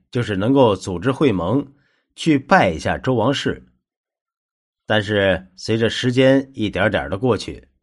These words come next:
又过了一百多年，在这个过程中，各地的诸侯国逐渐的兼并，大家就越来越轻视周王朝。原来大家好歹呢，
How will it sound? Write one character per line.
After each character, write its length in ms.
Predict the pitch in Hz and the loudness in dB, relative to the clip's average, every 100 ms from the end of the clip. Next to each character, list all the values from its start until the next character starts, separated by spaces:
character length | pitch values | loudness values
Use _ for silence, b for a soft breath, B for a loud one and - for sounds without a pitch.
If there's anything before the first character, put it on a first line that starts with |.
| _ _ _ _ _ _ _ | _ _ _ _ _ _ _
又 140 | 117 | -6
过 200 | 117 139 | 2 4
了 120 | 120 | 4
一 80 | 117 | 2
百 160 | 101 90 | 0 -2
多 120 | 117 | 0
年， 440 | 120 104 123 - _ - | 0 2 0 -4 _ -2
在 280 | 123 120 | 2 2
这 120 | 113 143 | 2 0
个 120 | 131 | 2
过 160 | 151 | 2
程 160 | 131 143 | 2 4
中， 320 | 156 156 - _ _ _ _ _ | 4 4 -2 _ _ _ _ _
各 260 | 220 196 135 | 6 6 6
地 180 | 143 | 4
的 120 | 98 92 | 4 2
诸 180 | 139 | 2
侯 140 | 131 143 | 2 0
国 560 | 90 87 117 127 - - | 0 2 2 2 -6 -4
逐 220 | 127 151 | 0 2
渐 180 | 147 107 | 2 2
的 80 | |
兼 240 | 90 123 151 | 0 0 2
并， 320 | 143 90 - _ _ _ _ | 0 -2 -10 _ _ _ _
大 180 | - 92 | -2 -2
家 200 | 92 95 | -2 -2
就 120 | 98 | -2
越 220 | 95 110 | -2 -2
来 280 | 82 78 104 | -2 -4 -2
越 140 | 113 | -2
轻 300 | 95 - 165 | -4 -2 -2
视 160 | 131 107 | -2 -4
周 140 | 120 | 0
王 160 | 113 131 | 0 0
朝。 500 | 113 80 104 - - _ _ _ _ _ _ _ | -2 -2 0 -2 -6 _ _ _ _ _ _ _
原 140 | 127 | 2
来 140 | 175 180 | 4 4
大 140 | 156 | 4
家 120 | 147 | 2
好 300 | 127 110 123 | 0 2 2
歹 260 | 156 76 62 | 2 -2 -6
呢， 300 | 76 107 | -6 -6